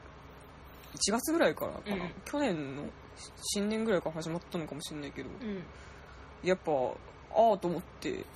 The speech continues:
Speaker 1: あーっつって見たわけ、テラサウス。
Speaker 2: うんうんうん。
Speaker 1: で、結構取りだめてて、
Speaker 2: うん。
Speaker 1: その、私、春番がすごい忙しかったから、
Speaker 2: うん。
Speaker 1: その、七月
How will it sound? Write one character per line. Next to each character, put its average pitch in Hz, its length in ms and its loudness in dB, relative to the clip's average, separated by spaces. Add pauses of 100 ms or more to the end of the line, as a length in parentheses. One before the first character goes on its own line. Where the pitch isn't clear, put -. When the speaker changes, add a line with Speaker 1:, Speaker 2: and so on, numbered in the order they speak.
(260)
Speaker 1:
あ 233 120 10
ー 208 40 8
っ 185 40 2
つ - 120 -4
っ - 40 -6
て 165 200 0
見 170 120 0
た - 120 8
わ - 80 4
け、 - 220 -4
テ - 120 -2
ラ - 80 2
サ - 120 2
ウ - 40 0
ス。 165 200 -4
Speaker 2:
う - 20 -4
ん - 20 -6
う 165 40 -6
ん - 20 -10
う 160 40 -10
ん。 - 20 -10 (1300)
Speaker 1:
で、 185 80 2
結 - 120 -2
構 208 120 2
取 214 180 4
り 240 40 0
だ 262 80 8
め 262 100 4
て 240 100 -4
て、 - 440 0
Speaker 2:
う 202 40 -6
ん。 180 200 -4 (440)
Speaker 1:
そ - 140 -4
の、 160 160 2
私、 180 200 2
春 226 200 6
番 269 240 4
が 262 80 6
す 269 100 2
ご 226 120 4
い - 20 4
忙 208 160 2
し - 60 -2
か 175 80 4
っ - 20 -14 (100)
た - 80 0
か 135 80 0
ら、 139 80 2
Speaker 2:
う 131 180 2
ん。 208 200 -2 (500)
Speaker 1:
そ - 160 -6
の、 156 340 -2
七 - 260 0
月 233 1120 2